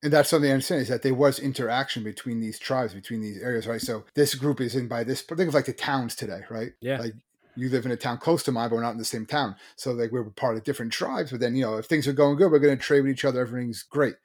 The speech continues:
Speaker 1: Things get bad. Now we gotta go to war, right? Because we gotta, again, it's competing under, for those same, uh,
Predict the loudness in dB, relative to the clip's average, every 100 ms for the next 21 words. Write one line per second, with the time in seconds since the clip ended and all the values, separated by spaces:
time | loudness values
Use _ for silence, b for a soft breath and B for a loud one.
0 | _ _ _ _ _ -6 -6 -4 -4 2
1 | 4 2 0 _ _ 0 2 4 2 2
2 | 0 0 -4 -6 _ -8 -6 -6 -6 -6
3 | -4 -4 -4 -2 -2 -2 -6 -10 -8 -8
4 | -6 -6 -6 -8 -8 -8 -6 -6 -6 -6
5 | -4 -4 -6